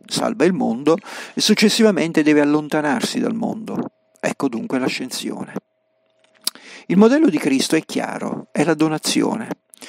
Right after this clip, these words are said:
Gesù facendoci, facendosi crocifiggere soddisfa la giustizia di Dio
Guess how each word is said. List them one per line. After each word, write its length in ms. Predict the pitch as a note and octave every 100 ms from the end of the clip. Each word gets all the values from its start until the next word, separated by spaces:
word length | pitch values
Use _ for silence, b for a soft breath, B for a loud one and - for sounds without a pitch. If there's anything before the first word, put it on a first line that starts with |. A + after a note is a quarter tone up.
| B B
Gesù 320 | D3+ - A#3
facendoci, 760 | - C3+ E3+ E3 C3+ - B2 -
facendosi 580 | - C#3 D3 D3+ B2+ -
crocifiggere 840 | - A#2+ - F3+ - A#2+ - C#3
soddisfa 920 | C#3 G3+ E3 C3+ B2 A2+ - - D#3 G3+ B B B B
la 140 | C#3
giustizia 580 | D3 E3 - C3+ - D3
di 120 | C#3+
Dio 440 | A#2+ - A#2 A2